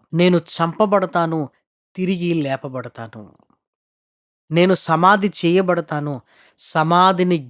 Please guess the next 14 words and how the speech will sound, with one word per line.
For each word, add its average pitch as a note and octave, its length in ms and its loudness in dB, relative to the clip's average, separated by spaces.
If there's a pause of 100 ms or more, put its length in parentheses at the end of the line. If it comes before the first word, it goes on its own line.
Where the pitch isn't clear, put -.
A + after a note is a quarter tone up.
గెలిచి D#3 600 -4
తిరిగి D3 340 -6
లేస్తాను C3+ 1040 -6 (180)
అని D3 260 -6 (300)
యేసుక్రీస్తు C#3 760 -8
ముందుగా C3+ 520 -8
ప్రకటించాడు. C#3 880 -14 (460)
ప్రకటించినట్లుగా D3+ 1300 -4 (340)
దేవుడు F3 580 2
ఆయనను C#3+ 720 -2
తిరిగి C#3 580 -10
లేపాడు, C3 680 -8
ప్రియమైన B2 420 -14
వారలారా. A#2+ 500 -10